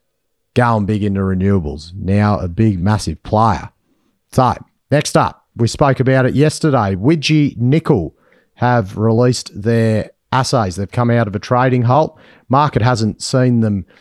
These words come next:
favourably. They're currently down eighteen point six percent, trading at forty-one and a half cents. Assays come back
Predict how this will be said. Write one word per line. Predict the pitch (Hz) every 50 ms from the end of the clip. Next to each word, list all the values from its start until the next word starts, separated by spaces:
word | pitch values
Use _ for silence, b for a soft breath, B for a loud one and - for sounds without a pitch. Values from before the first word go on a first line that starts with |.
| b b
favourably. | b - - 139 135 147 151 135 113 107 101 98 113 127 160
They're | 151 135 123 113
currently | - - 139 143 135 104 107 107
down | 98 113 110 107 - -
eighteen | 113 113 110 - 113 107 107 101
point | - - 117 104 92 -
six | - 127 - -
percent, | - 90 - - 123 143 151 -
trading | - - 131 120 117 107 107
at | 104 - _
forty-one | - - 123 127 117 110 104 107 107 101
and | 98
a | 92
half | 98 107 104 95 - -
cents. | - - - - - 131 123 139 185 - - - - _ _ _ _ _ _ _ _ _ _ _ _ _ _ _ _ _ _ _ _ _ _ _ _ -
Assays | - 131 135 - 156 127 127 113
come | - - 131 123 120 113
back | 120 123 123 120 _